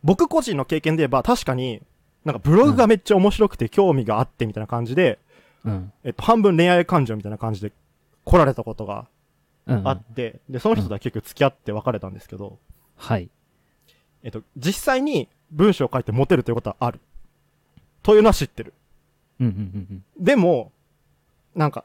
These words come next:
Speaker 1: いろいろな変態がいるという一バリエーションでしかないと思ってて。
Speaker 2: ああ、うんうんうん。
Speaker 1: で、
Speaker 2: はいはい。
Speaker 1: うんと、その、積極的にモテるために、
Speaker 2: うん。
Speaker 1: 文章という書くというのは、なんか、
Speaker 2: うん。
Speaker 1: 発想になかったんですね。
Speaker 2: うんうんうん。
Speaker 1: で、また話戻して、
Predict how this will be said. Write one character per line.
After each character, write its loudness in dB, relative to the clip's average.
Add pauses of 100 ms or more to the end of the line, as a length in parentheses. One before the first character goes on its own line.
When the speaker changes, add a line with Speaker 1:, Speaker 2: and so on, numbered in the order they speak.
Speaker 1:
い 0
ろ 2
い 4
ろ 4
な 4
変 2
態 4
が 4
い 6
る 4
と 0
い -4
う -10
一 -4
バ 2
リ 6
エ 6
ー 6
シ 2
ョ 4
ン 0
で -2
し -4
か 0
な 6
い 2
と -4
思 -2
っ -4
て -8
て。 -12
Speaker 2:
あ 2
あ、 -2
う 0
ん 2
う -4
ん -4
う -8
ん。 -10 (500)
Speaker 1:
で、 -2
Speaker 2:
は 2
い -4
は -20
い。 -20 (380)
Speaker 1:
う -6
ん -2
と、 -8
そ -2
の、 -4
積 4
極 -8
的 -4
に 4
モ 4
テ 4
る 2
た 0
め 0
に、 0 (460)
Speaker 2:
う 0
ん。 -2 (120)
Speaker 1:
文 6
章 -4
と -12
い -4
う -12
書 -4
く -8
と -8
い -4
う -4
の -4
は、 0 (320)
な -6
ん -12
か、 -10
Speaker 2:
う -6
ん。 -10 (260)
Speaker 1:
発 -4
想 2
に 2
な 0
か -12
っ -12
た -18
ん -12
で -12
す -16
ね。 -12 (640)
Speaker 2:
う -2
ん -4
う -6
ん -12
う -16 (180)
ん。 -12
Speaker 1:
で、 2 (920)
ま 2
た 0
話 2
戻 0
し -14
て、 -8